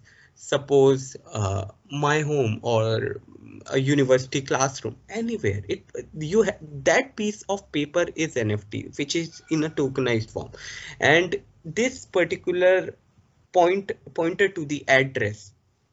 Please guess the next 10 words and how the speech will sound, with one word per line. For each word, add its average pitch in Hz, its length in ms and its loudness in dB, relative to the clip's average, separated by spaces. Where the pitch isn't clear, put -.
is, 123 480 -2
uh, 123 140 -2
m-, 127 440 -4
might 127 340 -2
be 131 80 0
my 123 160 0
home 123 220 -2
or 120 100 -4
your 120 120 -2
classroom. 113 600 -2